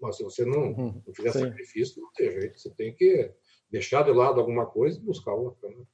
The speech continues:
Speaker 2: Sim,
Speaker 1: É assim.
Speaker 2: sim. E, é, é... e depois tudo isso se torna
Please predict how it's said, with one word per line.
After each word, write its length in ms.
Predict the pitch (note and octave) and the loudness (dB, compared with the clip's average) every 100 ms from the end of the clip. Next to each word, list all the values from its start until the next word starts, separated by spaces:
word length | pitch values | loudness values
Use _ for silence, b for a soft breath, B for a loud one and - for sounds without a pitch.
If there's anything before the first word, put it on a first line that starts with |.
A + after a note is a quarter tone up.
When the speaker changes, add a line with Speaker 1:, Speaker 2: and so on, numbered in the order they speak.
| _ _ _ _ _ _ _ _ | _ _ _ _ _ _ _ _
Speaker 2:
Sim, 160 | - C#3 | -6 0
Speaker 1:
É 20 | |
assim. 160 | D3 C#3 | 0 0
Speaker 2:
sim. 380 | - C3 A#2 A#2+ | -4 -6 -8 -2
E, 100 | C3+ | 4
é, 80 | E3+ | 4
é... 800 | E3 C#3 C3 A#2+ A#2 A2 G#2 G#2 - _ _ _ _ _ | 4 2 0 0 -2 -4 -6 -10 -18 _ _ _ _ _
e 60 | C#3 | 2
depois 380 | D#3 F3 F3 | 4 6 4
tudo 220 | - G3+ G#3 | 4 4 6
isso 180 | G3+ | 4
se 160 | - F3+ | 0 -2
torna 920 | - D#3+ E3 E3 D3 B2 A2+ - - | 4 4 4 2 2 0 -2 -6 -12